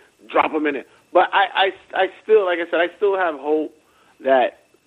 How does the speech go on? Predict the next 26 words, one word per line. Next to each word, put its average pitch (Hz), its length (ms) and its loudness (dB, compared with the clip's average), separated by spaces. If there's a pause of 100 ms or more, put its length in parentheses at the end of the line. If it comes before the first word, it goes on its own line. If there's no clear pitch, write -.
(160)
they'll 165 160 4
give 165 240 0
him 151 220 -8
that 139 260 -6
one 123 600 -2
more, 143 520 2
that 113 220 -4
one 147 260 0
more 135 240 4
run. 123 360 0
They 131 120 -4
get 127 260 2
for 127 140 0
that 117 220 4
one 143 180 0
more 131 220 2 (140)
burst. 110 320 0 (460)
And 139 200 0
it 170 100 2
might 202 200 2
not 208 200 0
be 180 140 -4
now, 165 600 0 (360)
but 139 240 2
it, 151 220 0
it, 175 160 0